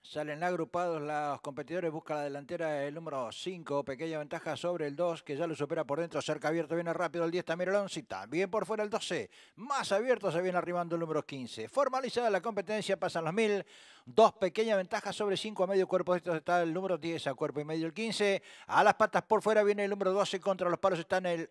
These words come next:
seis, más atrás el ocho y el nueve. Pleno codo, el dos mantiene cuerpo de ventaja sobre cinco, al pescuezo de este está abierto el número diez, más abierto viene el quince, luego por dentro se viene arrimando el seis, cerca el once,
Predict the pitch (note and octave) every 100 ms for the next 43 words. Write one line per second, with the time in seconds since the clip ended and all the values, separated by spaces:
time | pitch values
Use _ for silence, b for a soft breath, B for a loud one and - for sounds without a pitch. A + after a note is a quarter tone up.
0 | _ - C4 C4 B3+ - _ - C#3+ C#3
1 | E3 E3+ - F#3 B3+ B3+ A#3+ A#3+ C4+ C#4+
2 | C4+ G3 C#3+ G2+ - B B B - A3
3 | B3 B3+ D4 C4 A3 D#3 A2+ F#2 F2+ F2+
4 | G#2 E3+ G3+ G3+ G3 G#3 G#3+ G3+ G#3+ G#3
5 | G#3 G#3+ G#3 F#3+ G3+ G#3+ - A3 G#3+ -
6 | A3+ F#3+ E3 D#3+ D#3 B B B2+ C#3+ F#3+
7 | G#3 F#3 G3+ G3+ G3+ - G3+ G3+ G3 F#3+
8 | G#3+ G3 G3+ G#3 G3+ G3+ G#3 - A2+ C#3
9 | C3+ F3 G3 F#3+ G3+ G#3+ G#3 G#3 G#3 F#3
10 | F#3 G3 F3+ G3 G3+ G3 G3 G3+ G3+ F#3+
11 | G#3 G#3 F#3+ A3 G#3 - D3+ - G3 A#3+
12 | A3+ F#3 F#3+